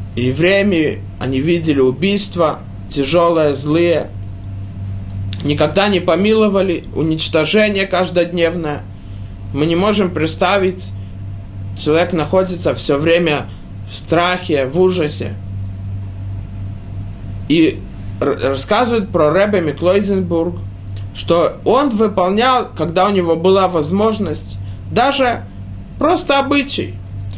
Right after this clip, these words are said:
Рассказывают про э-, про него, что у него был обычай есть на третью трапезу в шаббат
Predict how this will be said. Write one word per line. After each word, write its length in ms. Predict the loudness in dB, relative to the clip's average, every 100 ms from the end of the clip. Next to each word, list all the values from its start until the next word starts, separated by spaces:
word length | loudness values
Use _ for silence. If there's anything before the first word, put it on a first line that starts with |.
| -8 0
Рассказывают 680 | 0 2 2 2 2 0 2
про 160 | 2
э-, 220 | 4 0 -4
про 120 | -2
него, 460 | 0 2 2 0 -2 -10 -12 -14 -12 -12 -10
что 460 | 0 2 2 0 -8 -8 0
у 60 |
него 280 | 2 4 4
был 180 | 4 4
обычай 540 | 2 2 0 0 0
есть 440 | 2 2 0 -2 0
на 140 | 0
третью 460 | 2 2 2 0 0
трапезу 580 | 2 2 2 0 0 0
в 40 |
шаббат 760 | 0 0 2 2 2 -2 -8